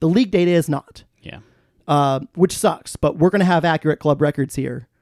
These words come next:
Speaker 1: uh, for as long as I live. So, you know, I'm, I'm not leaving that shit to the league. So you look at this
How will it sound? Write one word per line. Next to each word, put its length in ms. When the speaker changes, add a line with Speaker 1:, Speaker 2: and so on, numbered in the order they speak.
Speaker 1:
uh, 320
for 160
as 120
long 140
as 80
I 80
live. 440
So, 500
you 100
know, 80
I'm, 120
I'm 120
not 200
leaving 240
that 140
shit 180
to 60
the 120
league. 400
So 200
you 180
look 240
at 140
this 340